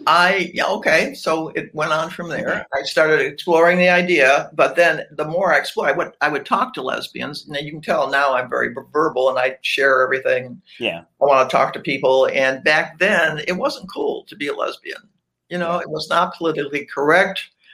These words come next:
Speaker 1: You couldn't, you know, people to work in an organization, you had to keep your mouth shut and
Speaker 2: Yeah.
Speaker 1: you had to be real careful. So I interviewed all these women and I thought, you know, I think I'm really bisexual, so I can go either way. So as long as I can go either way,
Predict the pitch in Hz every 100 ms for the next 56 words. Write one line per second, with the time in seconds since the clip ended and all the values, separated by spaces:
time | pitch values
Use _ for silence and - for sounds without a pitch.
0 | - _ 139 - 165 143 - 160 139 -
1 | 175 175 143 143 151 170 147 135 143 143
2 | 131 131 151 170 175 160 160 143 139 131
3 | - 143 123 131 165 175 180 170 160 156
4 | - - _ _ _ - 139 151 - 135
5 | 131 131 - 196 190 196 180 175 175 180
6 | 151 156 226 214 180 160 156 151 156 156
7 | 214 190 135 143 147 147 - 220 214 208
8 | 208 _ _ _ _ _ 214 330 381 -
9 | 190 170 135 117 127 135 - 156 - -
10 | 104 - - 220 175 139 135 135 160 135
11 | 123 - - - 147 170 277 262 180 160
12 | 156 135 123 160 160 131 - 90